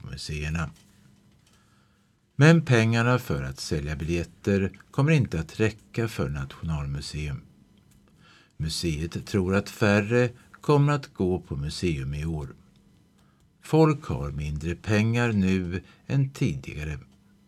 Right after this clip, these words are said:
Priserna på el och annat har också ökat för museer som Nationalmuseum. Nationalmuseum är Sveriges museum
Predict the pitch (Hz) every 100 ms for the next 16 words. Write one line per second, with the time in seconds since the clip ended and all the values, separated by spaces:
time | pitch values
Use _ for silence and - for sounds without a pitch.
0 | _ _ _ _ _ _ _ _ - 151
1 | 127 - 127 131 131 101 82 87 98 104
2 | 104 - - 147 117 82 82 92 - 143
3 | 123 87 - 123 113 90 - 92 92 -
4 | - _ _ 143 139 139 - 123 80 85
5 | 87 - 71 71 67 67 - 76 73 67
6 | 78 - 78 80 71 - _ _ _ _
7 | _ _ _ _ _ _ _ _ _ _
8 | _ - 131 147 - 156 156 82 82 80
9 | - 80 76 67 - - 85 95 98 -
10 | 113 - 123 95 98 101 101